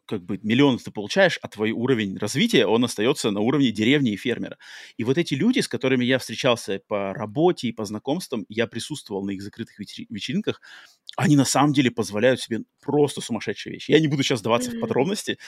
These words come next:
Speaker 1: но там просто творились вещи, которые я даже как <laughs> человек, блин, воспитанный на фильмах ужасов, я просто как бы даже не понимал, как, как люди, у которых есть, ну, грубо говоря, жёны и дети,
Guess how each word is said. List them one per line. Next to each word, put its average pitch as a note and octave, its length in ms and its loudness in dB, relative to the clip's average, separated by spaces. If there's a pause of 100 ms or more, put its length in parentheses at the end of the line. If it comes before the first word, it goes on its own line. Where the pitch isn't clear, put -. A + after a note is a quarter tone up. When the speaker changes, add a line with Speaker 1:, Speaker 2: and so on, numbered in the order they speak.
(500)
Speaker 1:
но C3+ 140 2
там D3 220 6
просто D3 400 0
творились C3 460 2
вещи, D#3+ 320 2
которые B2 380 2
я A#2+ 280 6
даже A#2+ 220 0
как A#2+ 120 -6
<laughs> - 0 -
человек, F3+ 500 6
блин, D3 180 2
воспитанный C#3 500 0
на B2 120 2
фильмах C3+ 380 0
ужасов, F3 360 -2
я A2 120 0
просто C#3 340 0
как A2 160 -10
бы G2 100 -16
даже A2+ 220 -2
не G#2 100 -4
понимал, A#2+ 380 0
как, - 400 0 (640)
как B2+ 420 2 (760)
люди, A2+ 640 0
у - 80 -8
которых B2 520 0
есть, - 460 -2 (800)
ну, - 160 -12
грубо G#2+ 220 -8
говоря, G#2+ 280 -2
жёны A#2+ 640 2 (120)
и G2+ 120 -12
дети, A#2+ 600 0